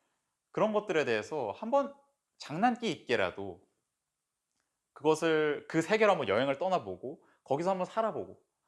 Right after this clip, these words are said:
그것에 대한 이해의 어떤 출발점을 가질 수 있게 되는 그런 기능을 하고 있다라고 생각이 들었습니다. 그러니까 진지하게 생각하면은 도저히 이해하지 못할 거를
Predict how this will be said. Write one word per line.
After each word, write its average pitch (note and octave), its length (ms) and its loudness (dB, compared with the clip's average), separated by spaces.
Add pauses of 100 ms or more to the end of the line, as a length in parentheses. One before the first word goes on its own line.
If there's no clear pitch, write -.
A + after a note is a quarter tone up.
(440)
그것에 F#3 560 2
대한 E3+ 400 -2
이해의 G3 360 0
어떤 C3+ 360 -4
출발점을 A3+ 720 -2
가질 C3+ 240 -6
수 - 140 -10
있게 A2 180 -6
되는 F2 280 -10 (200)
그런 A3+ 240 0
기능을 D#3+ 600 -6 (280)
하고 G3 200 2
있다라고 F#2 560 -4 (160)
생각이 G#3 320 0
들었습니다. F#2 520 -10
그러니까 - 280 -18
진지하게 G#3 600 2
생각하면은 F3+ 640 -4
도저히 C3+ 340 -2
이해하지 C3 340 0
못할 G2 320 -6
거를 A2+ 320 -6